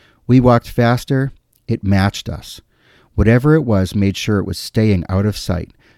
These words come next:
just far enough into the void of the forest so that we couldn't see it. After some time, we realized that the crunching of leaves eventually began moving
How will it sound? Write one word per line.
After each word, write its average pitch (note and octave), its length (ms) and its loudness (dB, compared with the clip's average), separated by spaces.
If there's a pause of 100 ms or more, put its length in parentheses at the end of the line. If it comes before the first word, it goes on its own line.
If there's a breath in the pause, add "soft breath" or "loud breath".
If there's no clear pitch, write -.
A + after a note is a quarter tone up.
just - 320 -2
far C3+ 380 0
enough A2 260 0
into G#2+ 260 -4
the F#2+ 100 -2
void G2 340 -2
of E2+ 80 -6
the F2+ 80 -6
forest - 680 -10
so - 180 -4
that F2 100 -4
we F2+ 100 -4
couldn't F2+ 300 -6
see F#2 280 -6
it. - 160 -18 (1080 soft breath)
After A2+ 300 -2
some G#2+ 220 -4
time, A2 520 -2 (120)
we A2 140 0
realized A#2 500 2
that G#2 100 -6
the G#2 80 -6
crunching A#2+ 460 -4
of G2 120 -6
leaves G2+ 460 -4
eventually G2+ 520 -4
began F#2+ 460 -6
moving G2 520 -4